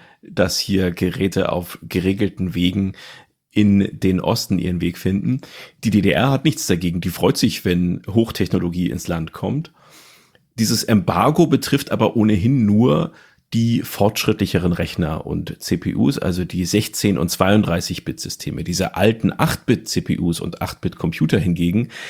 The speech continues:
die werden irgendwann, ich konnte nicht genau ermitteln, wann, aber wahrscheinlich in den achtziger Jahren von der Liste gestrichen, weil der Ostblock zu der Zeit selbst längst in der Lage ist, acht Bit Prozessoren und Computer herzustellen. Und dann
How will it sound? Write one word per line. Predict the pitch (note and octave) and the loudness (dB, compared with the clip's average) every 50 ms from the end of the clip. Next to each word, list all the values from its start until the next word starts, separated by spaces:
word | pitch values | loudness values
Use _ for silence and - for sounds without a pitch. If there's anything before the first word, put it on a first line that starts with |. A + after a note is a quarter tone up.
| - - - _ - | -14 -16 -18 _ -4
die | - A2 C#3 E3 - | 0 2 4 4 4
werden | - G2 G#2+ A#2 A2 A#2 A#2 A2+ G#2 - - | 4 4 4 4 4 4 4 2 2 0 2
irgendwann, | - A#2+ C#3+ D#3 C#3+ G#2 - - F#2+ A2+ C#3+ C#3 | 4 6 6 6 4 4 4 2 2 4 2 2
ich | A2+ - | 0 0
konnte | - G#2 F#2+ - | 0 -2 0 0
nicht | F#2+ F#2 - - | 0 -2 -2 0
genau | - F#2+ F#2 F#2 - | 0 0 2 2 2
ermitteln, | F#3 G2+ G2+ G2+ - G#2+ F#2+ F#2 E2 | 2 2 2 2 2 0 0 0 0
wann, | G2 F#2 A2 A#2+ - | 0 0 0 0 0
aber | G2+ E2+ | -2 -2
wahrscheinlich | F#2+ F#2 - - F2+ G#2+ G#2 - - | -4 -4 -4 -2 -2 -2 -2 -2 -4
in | - F2+ | -4 -2
den | F#2+ - - | -2 -2 -4
achtziger | - - - - F#2+ G2 F2+ | -6 -8 -8 -8 -6 -6 -4
Jahren | F2 F2+ F2 F#2 G2 A2 G#2+ - - - - - - | -4 -2 -2 0 0 0 -2 -4 -8 -16 -20 -20 -18
von | - - A2+ A2 G#2 | -2 2 4 4 6
der | G#2 | 4
Liste | G2 G2+ G#2+ - - - - | 4 2 0 0 -2 -4 -4
gestrichen, | - - - - - G2+ F#2+ - - F2+ A2+ C#3 D#3 - - - - _ - | -4 -4 -6 -4 -4 -4 -2 0 0 0 0 -2 -4 -8 -14 -20 -20 _ -12
weil | D#2+ E2+ F2 F#2 G#2 B2+ B2 | -4 0 2 4 4 4 6
der | A#2 G#2+ - - | 4 4 4 2
Ostblock | G2 G#2+ - - - - G2+ G#2 G2+ - - - - | 0 0 -2 -4 -6 -2 0 0 0 -2 -6 -10 -8
zu | - - | -6 -2
der | F2 F#2 F2+ F2 | 0 0 0 0
Zeit | - - F#2+ F2+ F2 E2+ - | 0 0 0 0 -2 -2 -6
selbst | - - F#2+ F#2+ G#2 A#2 A2 - - - - - - - - - - _ | -8 -2 2 4 4 4 4 0 -4 -8 -10 -16 -20 -20 -20 -20 -10 _
längst | F2+ F2+ G2 A2+ B2 A#2 - - | 0 2 2 2 2 2 0 0
in | G2+ G#2+ | 0 2
der | G2 F#2 | 2 2
Lage | F#2 F#2+ G2 G2 F#2+ F#2+ | 2 2 2 2 2 2
ist, | C2+ - - - - | 0 -2 -2 -2 -2
acht | F2+ F2+ - - - - | -2 -2 -2 -6 -4 -4
Bit | G2+ F2 - - - - | -4 -2 -2 -6 -12 -8
Prozessoren | - G2+ - - F2+ - - - F#2 F#2 F2+ F2+ F2 | -6 -6 -4 -4 -4 -4 -2 0 0 2 2 2 0
und | - - | -2 -2
Computer | - F2+ E2+ - - - F#2 | -4 -6 -4 -4 -4 -2 -2
herzustellen. | F#2 E2+ F2+ F#2+ - - D#2+ - - - - B1+ C#2+ E2+ - | -2 -2 -2 -4 -4 -6 -10 -10 -10 -8 -8 -6 -6 -6 -6
Und | F2 F2 - | -6 -2 0
dann | - F#2+ A2 C#3 D3+ D3+ D3+ | 2 4 4 4 2 2 -2